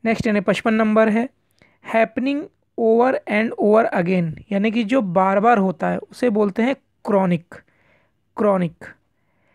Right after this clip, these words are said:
फिफ्टी सिक्स नंबर, "Belonging to all parts of the world",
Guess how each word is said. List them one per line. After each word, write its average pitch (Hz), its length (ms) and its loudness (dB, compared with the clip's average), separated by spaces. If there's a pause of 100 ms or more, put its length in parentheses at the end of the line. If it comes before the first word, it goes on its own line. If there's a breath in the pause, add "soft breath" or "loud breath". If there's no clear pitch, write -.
(520)
फिफ्टी 233 300 -2
सिक्स - 260 -4
नंबर, 175 300 -4 (680)
"Belonging 233 640 2 (140)
to 254 160 2 (200)
all 226 340 6 (160)
parts 208 380 -2 (140)
of 196 220 2 (120)
the 208 240 0
world", 165 240 2